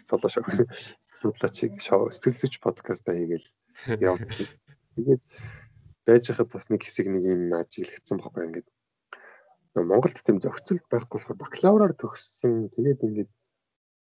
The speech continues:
Speaker 1: оюутнууд ингээд тэгэл зал хийж байгаа надад амар юм бухимдмар санагдаж байгаа байхгүй. Яа, болоосоо эднэр одоо гэлтэй.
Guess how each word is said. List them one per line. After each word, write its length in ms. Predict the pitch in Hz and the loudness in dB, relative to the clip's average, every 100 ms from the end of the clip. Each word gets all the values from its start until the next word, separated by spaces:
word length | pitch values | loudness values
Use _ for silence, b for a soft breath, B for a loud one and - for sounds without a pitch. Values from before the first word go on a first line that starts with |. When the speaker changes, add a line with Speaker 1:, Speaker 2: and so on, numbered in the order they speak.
| _ _ _ _ _ | _ _ _ _ _
Speaker 1:
оюутнууд 560 | 107 113 120 120 110 101 | 2 4 4 2 2 2
ингээд 280 | 95 92 - | -2 -2 -2
тэгэл 240 | - 123 - | -2 -2 -2
зал 140 | - | -6
хийж 220 | - 113 104 | 0 0 0
байгаа 160 | 92 | -2
надад 160 | 92 - | -4 0
амар 400 | 104 113 107 92 | 4 4 4 2
юм 80 | 87 | 0
бухимдмар 400 | - 117 139 110 | 0 2 2 0
санагдаж 240 | 92 - | -4 -8
байгаа 160 | 98 - | -12 -14
байхгүй. 240 | - 101 | -10 -4
Яа, 160 | 92 82 | -4 -2
болоосоо 500 | 98 107 143 - 92 | -2 -2 -2 -2 -2
эднэр 280 | 92 95 92 | -2 -4 -6
одоо 200 | 92 - - | -8 -14 -16
гэлтэй. 340 | - - 98 | -14 -2 -2